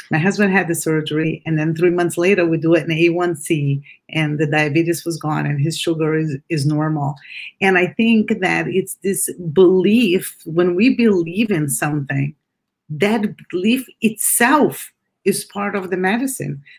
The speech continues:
That visualization itself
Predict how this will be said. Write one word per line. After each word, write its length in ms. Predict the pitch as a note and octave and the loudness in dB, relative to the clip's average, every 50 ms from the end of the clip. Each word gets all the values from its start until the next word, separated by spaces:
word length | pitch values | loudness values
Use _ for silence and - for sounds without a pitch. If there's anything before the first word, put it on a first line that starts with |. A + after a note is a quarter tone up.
| _ | _
That 220 | D#3 D#3 G#3 G#3+ G#3 | 0 0 2 2 2
visualization 1300 | A#3 F#3+ G3 B3 C4+ C4 A3 G#3+ A#3 A3 A3 G#3+ G3+ G3+ F3 E3 F#3 G3 A3 A#3+ A3+ - - F#3 F3 F3 | 0 2 4 4 4 4 4 2 2 2 2 2 0 0 0 0 2 2 2 2 0 -2 -6 -6 -4 -4
itself 640 | F3+ E3+ - - - F3 G3 C4 B3+ G3 - - | -6 -6 -8 -8 -4 -2 0 0 0 0 -4 -10